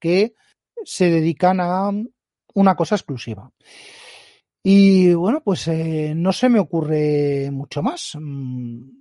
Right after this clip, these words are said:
no habéis vuelto a comentar nada por el, por el chat en directo.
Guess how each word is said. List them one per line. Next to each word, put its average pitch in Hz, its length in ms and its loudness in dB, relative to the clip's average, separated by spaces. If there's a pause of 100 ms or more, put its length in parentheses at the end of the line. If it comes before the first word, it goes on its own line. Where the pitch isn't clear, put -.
(260)
no 190 180 8
habéis 185 220 6
vuelto 175 360 6
a 165 300 4
comentar 165 460 -2
nada 160 280 -4
por 156 240 -2
el, 151 600 -4 (420)
por 170 160 0
el 170 160 4
chat 180 280 2
en 165 120 -2
directo. 311 680 0